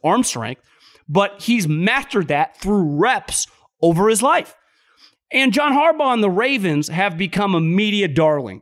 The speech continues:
when it comes to going for it, because the media roots for analytics because, in my opinion, that represents academia, which they are obsessed with. That's kind of their, you know, their, where they come from. So they root for it, thinking, like, "I could have developed a chart.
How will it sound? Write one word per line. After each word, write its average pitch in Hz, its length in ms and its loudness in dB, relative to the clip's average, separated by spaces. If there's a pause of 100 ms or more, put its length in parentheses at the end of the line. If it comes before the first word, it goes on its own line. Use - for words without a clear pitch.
(120)
when 175 160 2
it 185 80 -4
comes 190 260 -4
to 175 100 -2
going 233 420 0
for 101 220 -12
it, - 60 -20 (100)
because 214 360 -4 (280)
the 202 80 -2
media 277 360 0
roots 214 300 0
for 196 240 -4
analytics 185 640 -2
because, 170 460 -4
in 175 100 -4
my 247 160 2
opinion, 190 320 0
that 175 220 0
represents 165 640 -2
academia, 185 640 -2
which 165 400 -6
they 143 320 -2
are 151 140 0
obsessed 285 360 -2
with. - 220 -10
That's - 280 -6 (200)
kind 175 160 0
of 131 160 -4
their, 170 420 0 (380)
you 190 120 2
know, 160 280 2
their, 180 320 0
where 175 180 2
they 185 160 0
come 370 260 -2
from. - 220 -6 (320)
So 190 240 0
they 214 220 0
root 208 340 2
for 180 240 0
it, 180 80 -14
thinking, 180 280 -2
like, 156 220 -2
"I 170 160 -4
could 208 140 -2
have 180 80 -2
developed 165 360 -2
a 156 60 -2
chart. 160 420 -2